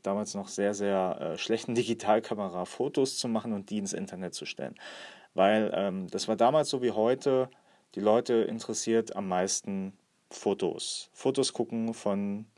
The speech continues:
Events, die sie wahrscheinlich auch schon mit den eigenen Augen gesehen haben. Ähm, je länger ich drüber nachdenke, desto absurder wird's, aber, äh, das Auge, das guckt immer mit dem Internet. Jedenfalls hab ich dann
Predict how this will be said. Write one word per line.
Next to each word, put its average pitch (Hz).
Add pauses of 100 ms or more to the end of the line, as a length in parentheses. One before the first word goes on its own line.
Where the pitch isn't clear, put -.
Events, 104
die 107
sie 95
wahrscheinlich 104
auch -
schon 107
mit 98
den -
eigenen 123
Augen 113
gesehen 107
haben. 107 (720)
Ähm, 92
je 101
länger 107
ich 101 (260)
drüber 110
nachdenke, 104
desto 92
absurder 131
wird's, 117
aber, 95 (480)
äh, 92 (540)
das -
Auge, 101
das -
guckt -
immer 127
mit 110
dem 95
Internet. 82
Jedenfalls 135 (400)
hab -
ich 117
dann 117